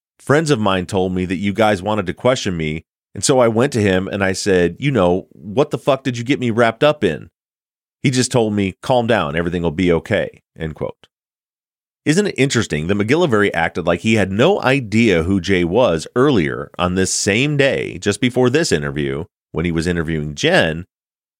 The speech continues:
but Jay says that he had heard a day or two before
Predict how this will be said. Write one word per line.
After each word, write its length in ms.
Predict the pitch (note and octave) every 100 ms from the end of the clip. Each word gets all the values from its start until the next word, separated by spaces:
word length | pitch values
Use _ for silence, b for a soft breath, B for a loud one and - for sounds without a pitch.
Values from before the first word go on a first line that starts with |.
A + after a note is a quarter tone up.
| _ _
but 120 | G#2+ G2+
Jay 360 | F#2+ C#3+ G3+
says 400 | - G2+ E2 E2+
that 120 | A2
he 100 | A#2
had 80 | A#2+
heard 420 | E2 - D#2+ D#2+ -
a 80 | E2+
day 300 | C#2+ G#2+ B2
or 100 | G#2+
two 220 | - G#2+
before 760 | E2+ - E3+ G3 G2+ E2 F2